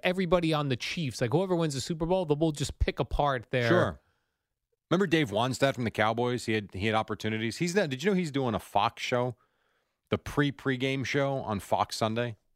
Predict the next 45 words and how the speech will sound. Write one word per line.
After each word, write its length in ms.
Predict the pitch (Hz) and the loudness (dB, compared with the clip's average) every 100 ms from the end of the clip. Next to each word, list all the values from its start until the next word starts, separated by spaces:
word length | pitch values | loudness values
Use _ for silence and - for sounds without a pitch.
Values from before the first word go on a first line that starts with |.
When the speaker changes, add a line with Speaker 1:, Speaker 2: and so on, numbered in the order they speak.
| - | -6
Speaker 2:
Did 100 | 104 | 0
you 60 | |
know 120 | 117 104 | 2 2
that? 100 | 76 | 2
Speaker 1:
Dave 140 | 123 | 2
Wannstedt 540 | 117 120 120 - 139 139 | 2 2 2 0 0 0
is? 140 | 143 | 2
Speaker 2:
Yes. 480 | 117 139 90 - - _ - | 2 2 -2 -6 -16 _ -2
Speaker 1:
I 40 | 107 | 0
Speaker 2:
He's 60 | |
Speaker 1:
was 100 | 120 | 4
Speaker 2:
on 100 | 135 | 6
Speaker 1:
not 60 | 110 | 6
Speaker 2:
it 20 | |
with 80 | 101 | 4
Speaker 1:
aware 140 | 104 - | 4 2
Speaker 2:
Michael 140 | 92 | 2
Speaker 1:
of 80 | 92 | 2
this. 180 | 107 - | 2 0
Speaker 2:
Vick. 100 | - _ _ _ _ _ - | -16 _ _ _ _ _ -6
Speaker 1:
Yeah, 160 | 104 | -2
I, 240 | 92 110 107 | 0 0 0
I 40 | |
got 120 | 92 107 | 0 0
Speaker 2:
And 80 | - | 0
Tony, 280 | - 131 107 | 0 0 -2
Speaker 1:
I 40 | |
Speaker 2:
I 40 | |
think 180 | 107 175 | -2 -4
Tony 240 | - 127 120 | -2 -2 0
Gonzalez 480 | 101 92 98 95 | 0 2 0 0
is 80 | 76 | -4
on 100 | 78 | -6
that 100 | 76 | -6
show 120 | - 90 | -8 -10
Speaker 1:
I 60 | |
Speaker 2:
too. 140 | - 87 | -6 -2
Speaker 1:
can't 40 | 82 | -2
Speaker 2:
I'm 60 | |
not 20 | 82 | -2
Speaker 1:
watch 160 | 90 | -2
Speaker 2:
sure. 140 | 82 73 | -2 -4
Speaker 1:
these 120 | 90 | -6
shows, 360 | - 90 87 | -8 -8 -8
Jerry. 400 | - 92 87 87 | -10 -8 -6 -8